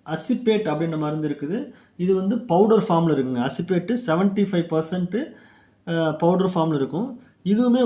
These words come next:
ஊடுருவி பாயக்கூடியது. இதுவுமே வந்து பார்த்தீங்கன்னா, அ, ஸ்லைட்டா வந்து சாறு உறிஞ்சும் பூச்சிகளுக்கு கேட்கும்.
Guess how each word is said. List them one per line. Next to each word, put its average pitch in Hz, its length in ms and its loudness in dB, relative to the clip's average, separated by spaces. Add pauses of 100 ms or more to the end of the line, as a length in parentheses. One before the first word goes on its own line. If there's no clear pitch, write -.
ஊடுருவி 208 320 2
பாயக்கூடியது. 170 640 2 (180)
இதுவுமே 226 320 0
வந்து 196 260 -2
பார்த்தீங்கன்னா, 185 400 -4 (380)
அ, 165 120 -6 (100)
ஸ்லைட்டா 220 400 2
வந்து 202 200 2
சாறு 196 520 4
உறிஞ்சும் 180 300 0
பூச்சிகளுக்கு 156 520 -2
கேட்கும். 160 440 -4